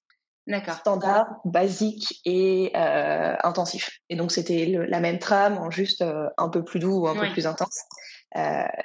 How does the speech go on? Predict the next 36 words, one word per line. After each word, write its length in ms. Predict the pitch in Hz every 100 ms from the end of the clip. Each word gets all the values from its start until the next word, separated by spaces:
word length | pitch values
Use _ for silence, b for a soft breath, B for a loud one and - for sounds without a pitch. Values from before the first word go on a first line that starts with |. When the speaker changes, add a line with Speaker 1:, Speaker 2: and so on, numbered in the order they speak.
| -
Speaker 2:
et 80 | 175
ils 180 | 170 165
sont 240 | - 175
vraiment 320 | 170 170 185
développés 500 | 185 190 180 170 196
au 60 | 175
fil 220 | - 175
des 160 | 165 160
Speaker 1:
Oui. 60 |
Speaker 2:
années, 500 | 151 170 180 180 170 165 -
euh, 40 | - - -
et 60 |
notamment 340 | 185 208 175 185
en 40 |
Speaker 1:
Ouais, 60 | 175
Speaker 2:
ajoutant 220 | 170 -
du 120 | 165
Speaker 1:
c'est 40 | 175
Speaker 2:
yoga, 240 | 156 170 180
Speaker 1:
ça. 60 |
Speaker 2:
en 120 | 180
ajoutant, 420 | 170 175 170 175 165
euh, 260 | 165 -
ouais, 140 | 170 - - _
exactement. 380 | 85 - - - _ b b b b _
Mais, 340 | 165 165 190 175
euh, 120 | 170
donc, 200 | 170 170
à 60 | 175
l'époque, 260 | 165 220
du 100 | 185
coup, 100 | -
j'avais, 340 | 202 185 170 165
euh, 160 | 175 -
cette 360 | - 175 -
formation 460 | - 190 180 175 175